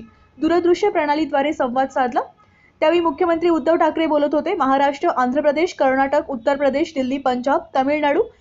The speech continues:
या राज्यांच्या मुख्यमंत्र्यांनी देखील बैठकीत सहभाग घेतला.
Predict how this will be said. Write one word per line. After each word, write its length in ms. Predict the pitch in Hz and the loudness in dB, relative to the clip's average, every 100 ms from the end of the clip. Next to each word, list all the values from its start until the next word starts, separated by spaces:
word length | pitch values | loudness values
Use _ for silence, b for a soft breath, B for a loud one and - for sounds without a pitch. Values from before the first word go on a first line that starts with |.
| B 330 | B 0
या 100 | 330 | 2
राज्यांच्या 520 | 294 311 349 349 427 | 2 2 0 2 0
मुख्यमंत्र्यांनी 680 | 320 - 311 285 285 294 277 | 0 -2 -2 0 -2 -2 -2
देखील 280 | 277 320 | -4 -2
बैठकीत 500 | 277 254 269 262 262 294 | 0 0 -2 -2 -6 -4
सहभाग 260 | 220 208 208 | -2 -2 -2
घेतला. 280 | 220 226 | -4 -2